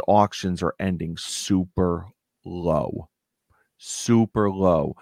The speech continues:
So you, I mean, you know,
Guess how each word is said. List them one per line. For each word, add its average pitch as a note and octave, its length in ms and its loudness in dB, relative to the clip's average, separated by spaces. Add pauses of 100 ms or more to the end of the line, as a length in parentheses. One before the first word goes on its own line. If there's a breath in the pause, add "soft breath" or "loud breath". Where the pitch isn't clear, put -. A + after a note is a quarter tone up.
(220 loud breath)
So F#2 260 2
you, F#2+ 300 -2 (160)
I G2 80 -2
mean, F2+ 380 -4 (260)
you F#2+ 180 -4
know, E2+ 280 -2